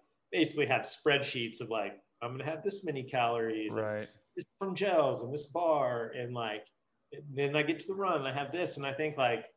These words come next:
Speaker 1: I've just, for me, like, way simplified it is I've gotten, like, I don't, maybe 'cause I've done so much, I, like, I, it's not something I need to think about. I'm like, "Yeah, I'm gonna, like, dump beta fuel in these bottles,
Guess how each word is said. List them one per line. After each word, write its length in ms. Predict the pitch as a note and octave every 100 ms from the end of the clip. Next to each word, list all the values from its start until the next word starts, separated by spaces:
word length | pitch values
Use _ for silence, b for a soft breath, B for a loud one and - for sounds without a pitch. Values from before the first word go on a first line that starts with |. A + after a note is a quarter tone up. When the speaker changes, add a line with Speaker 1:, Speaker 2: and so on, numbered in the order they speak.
| _ _ _ _ _ _ _ C#3
Speaker 1:
I've 160 | D#3+
just, 220 | E3+ -
for 120 | - B2+
me, 320 | B2 C3+ C#3
like, 280 | A#2+ A2+ - A2+
way 220 | B2+ A#2+
simplified 640 | A#2 B2+ B2 B2+ C3+ C#3 D3
it 260 | D3 D3 -
is 120 | C3
I've 180 | C3 B2
gotten, 380 | C3+ C3+ C#3+ D3
like, 180 | C#3 C3+
I 40 |
don't, 280 | E3 D3 - - _ _ _ -
maybe 160 | F3 F#3
'cause 100 | D#3
I've 120 | C3
done 200 | C3 C#3
so 120 | C#3+
much, 180 | D3 D3+
I, 100 | C#3 -
like, 140 | - B2
I, 140 | A#2 - -
it's 120 | -
not 140 | -
something 260 | C#3+ - A#2+
I 80 | A2+
need 180 | A#2+ A#2
to 60 |
think 180 | - B2+
about. 260 | C3+ C#3 C3
I'm 80 | A#2
like, 160 | A2
"Yeah, 220 | A#2+ G#2 - -
I'm 120 | A#2
gonna, 160 | A2+ A2
like, 220 | G#2+ -
dump 220 | B2 A#2
beta 240 | B2 B2+ B2
fuel 460 | C3 B2+ B2 B2 _ A2+
in 60 |
these 160 | C3 C3
bottles, 580 | C#3 C3 C3 C3 B2+